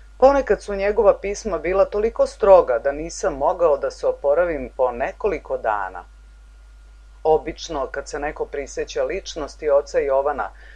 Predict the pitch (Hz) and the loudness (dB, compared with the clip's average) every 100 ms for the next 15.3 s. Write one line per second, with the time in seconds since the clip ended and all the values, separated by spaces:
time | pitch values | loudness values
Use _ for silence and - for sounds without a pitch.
0 | - - 240 269 196 - 180 - 160 156 | -8 2 4 6 2 2 0 0 -2 -2
1 | 147 147 147 127 139 170 156 127 120 113 | -2 -2 -2 -4 -10 -10 -10 -8 -10 -10
2 | 107 131 151 147 110 95 - 165 208 233 | -4 2 2 2 -2 -4 -10 -4 0 2
3 | 233 220 120 92 - - - - 214 226 | 2 2 0 -10 -12 -20 -20 -4 4 6
4 | 135 - 147 147 - 165 151 156 170 170 | 6 6 2 2 -2 -4 0 2 0 -2
5 | 165 180 180 180 190 - 196 180 175 180 | -6 -8 -8 -10 -10 -2 4 4 4 0
6 | 160 160 156 131 - 151 147 147 156 143 | 2 2 0 -6 -2 0 0 -4 -4 -4
7 | 123 160 214 233 160 147 156 156 185 147 | -2 0 2 2 0 -2 -4 0 0 0
8 | 127 - 151 147 135 139 - 180 127 - | -6 -4 -2 0 0 0 -4 -10 -10 -14
9 | 123 - 156 180 170 214 170 143 131 120 | -16 -14 -10 -8 -2 -2 -2 -6 -10 -8
10 | 117 110 104 - - - - - - 160 | -8 -6 -6 -8 -14 -20 -20 -20 -10 -8
11 | 156 156 180 247 214 160 147 127 160 226 | -6 -6 -6 -4 -4 -4 -8 -8 -6 -4
12 | 247 - 170 170 165 175 208 - 143 127 | -2 -2 -6 -2 2 4 2 -4 -4 0
13 | 131 143 190 175 - 156 165 143 113 131 | 2 2 0 -8 -2 0 0 -2 -4 -4
14 | 120 110 139 190 240 233 202 185 127 - | -2 -2 0 -2 0 0 0 2 2 0
15 | 139 113 104 | -6 -8 -10